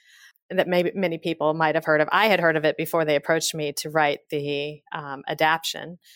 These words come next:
And it's, uh, yeah, it's a really powerful story about, about purpose and making the most of every moment we have. I keep thinking of, uh, Dead Poet Society <laughs> and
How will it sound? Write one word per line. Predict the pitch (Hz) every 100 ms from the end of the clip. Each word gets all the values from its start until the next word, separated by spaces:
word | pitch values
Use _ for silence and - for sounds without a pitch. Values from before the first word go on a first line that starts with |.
| - _
And | 180 170 160 160 160 165 - - - _ - _ _ _
it's, | 185 180 - - -
uh, | 190 185 170 165 _
yeah, | 208 233 190
it's | 196 -
a | 196
really | 196 214
powerful | - 180 185 196 202 208
story | - 208 254 190
about, | 170 170 170 170 - - - _ 214 208
about | 180 175 -
purpose | 202 208 202 - - -
and | 185 180 175 170 175
making | 190 180 180
the | 180
most | 175 190 -
of | 180 175
every | 175 180 180 180 175
moment | 185 185 180
we | 185
have. | 180 190 180 - - - -
I | 214
keep | 233 220
thinking | 202 202 185
of, | 175 170
uh, | 170 165
Dead | 190 185
Poet | 190 185
Society | 185 - 175 175 214 226 202
<laughs> |
and | 180 175